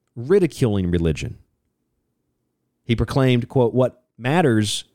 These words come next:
or what matter the means as long as," is a question, "what matter the means as long as one arrives at the end?" That's the same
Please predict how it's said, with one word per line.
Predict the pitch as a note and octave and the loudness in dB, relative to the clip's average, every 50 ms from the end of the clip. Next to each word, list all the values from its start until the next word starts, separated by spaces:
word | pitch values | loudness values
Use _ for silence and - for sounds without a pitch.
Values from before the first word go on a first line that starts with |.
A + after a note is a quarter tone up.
| _ _ _ _ - | _ _ _ _ -4
or | - G2+ | -2 0
what | G#2+ A2 | 0 0
matter | A#2 B2+ C3+ D3 C#3+ C3 | 0 0 2 2 2 2
the | A2+ G#2+ | 0 0
means | A2 B2+ D3 D3+ C3 A2+ G#2 G2 F#2+ - | 0 2 2 2 2 2 2 0 0 0
as | - G2 F#2+ F2 | 0 -2 0 0
long | G#2+ A2 A2 A2 A2 A2 | 2 2 2 2 2 0
as," | F#2 G2 G2 F#2+ F#2 F2 - - _ _ _ _ _ | 0 0 2 2 0 -2 -4 -10 _ _ _ _ _
is | - G2 F2 | -20 -16 -16
a | F2+ | -16
question, | _ _ - - - - - C#3 C3 - - - F#2 F2 | _ _ -20 -16 -8 -4 -2 -2 -2 -2 -4 -4 -2 -2
"what | G2 G2+ G#2+ | 0 0 0
matter | C3 C#3 B2 A2 | 0 0 2 2
the | G#2 G#2 | 0 0
means | G2 G#2 A2+ A#2 A2+ G#2+ G2+ F#2+ | 2 2 2 2 2 2 2 2
as | F#2+ F2 F2+ | 0 0 2
long | G2 F#2+ F#2+ G2 F#2+ | 2 2 2 2 0
as | F2 - | 0 0
one | - F#2+ F#2+ F#2+ | 0 0 2 2
arrives | F#2 F2 F2+ F2 E2+ E2+ E2+ - - | 2 2 2 2 2 0 0 -2 -4
at | - | -4
the | - F#2 E2 - | -4 -6 -4 0
end?" | B2 B2+ F2+ B1+ - - _ _ _ _ _ _ _ _ _ _ _ _ _ _ _ _ _ _ _ _ _ _ _ _ _ - | 0 0 0 -2 -6 -14 _ _ _ _ _ _ _ _ _ _ _ _ _ _ _ _ _ _ _ _ _ _ _ _ _ -2
That's | G2 G2 F#2+ - | -2 -2 0 0
the | - G2+ | -4 -4
same | - - - - B2+ A#2+ A#2+ A#2+ A#2+ A#2 | -4 -2 -2 0 2 2 2 2 2 0